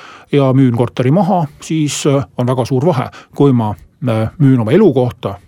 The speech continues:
mida ma siis kuni müügini ise oma koduna kasutasin, siis ma ei pea sentigi tulumaksu maksma. Kui ma vahepeal kas või paariks kuuks korteri, äh, välja üürin või isegi sõbral tasuta luban kasutada, siis ma pean maksma, äh, müügikasult tulumaksu.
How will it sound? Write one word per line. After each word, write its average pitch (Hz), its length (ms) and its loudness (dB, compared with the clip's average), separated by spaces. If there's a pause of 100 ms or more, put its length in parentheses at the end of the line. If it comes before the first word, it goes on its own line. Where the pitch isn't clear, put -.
(160)
mida 117 200 0
ma 113 100 -4
siis - 220 -10 (320)
kuni 135 200 2
müügini 131 580 2
ise 120 380 -2 (320)
oma 110 200 -6
koduna 131 320 0
kasutasin, 156 560 -2 (140)
siis 151 160 -4
ma 147 100 0
ei 117 60 -2
pea 123 320 0
sentigi 117 640 -4
tulumaksu 117 480 -2
maksma. 135 400 -4 (280)
Kui 196 120 4
ma 160 140 2
vahepeal 120 460 0 (100)
kas - 180 -4
või 123 100 -4
paariks 131 300 -2
kuuks 117 320 -6 (280)
korteri, 120 440 -2 (340)
äh, 107 220 -4 (240)
välja 175 320 0
üürin 123 300 -2 (220)
või 143 160 2
isegi 131 260 -2
sõbral 135 340 0
tasuta 151 500 -2 (180)
luban 123 300 -4
kasutada, 135 640 -2
siis 185 220 -6
ma 113 280 -4
pean 113 160 -6
maksma, 139 380 -4
äh, 107 560 -10
müügikasult 127 720 -4
tulumaksu. 135 560 0